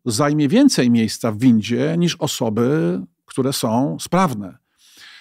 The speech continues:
Co to ma wspólnego z tym, o czym rozmawiamy? Zawsze, instynktownie,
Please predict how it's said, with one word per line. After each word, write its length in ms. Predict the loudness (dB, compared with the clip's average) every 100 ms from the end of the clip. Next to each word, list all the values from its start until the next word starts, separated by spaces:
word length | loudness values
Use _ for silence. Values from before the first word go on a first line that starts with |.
| _
Co 100 | -8
to 80 | -2
ma 100 | -2
wspólnego 380 | -2 0 0 0
z 40 |
tym, 120 | -2 -4
o 40 |
czym 120 | -2
rozmawiamy? 500 | -6 -4 -4 -6 -12 -20 _ _ _ _ _ _ _ _ _ _ _ _ _ _ _ _
Zawsze, 680 | -12 -4 -4 -2 -6 -8 -16 _ _ -2
instynktownie, 960 | 2 2 2 -2 0 -4 -4 -12 -20